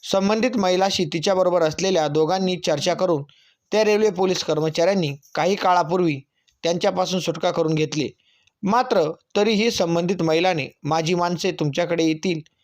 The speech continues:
त्यांना तुम्ही मागणी केलेली रक्कम द्या, अन्यथा तुमच्या विरोधात पोलीस ठाण्यात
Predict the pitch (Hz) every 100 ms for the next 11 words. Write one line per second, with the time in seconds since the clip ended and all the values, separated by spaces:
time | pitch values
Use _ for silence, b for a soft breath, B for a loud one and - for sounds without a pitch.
0 | _ _ - 143 170 170 185 180 160 147
1 | 165 156 165 165 147 156 170 156 185 127
2 | - b b b - 180 226 240 240 220
3 | 190 208 196 196 147 - - 165 202 208
4 | 190 185 135 -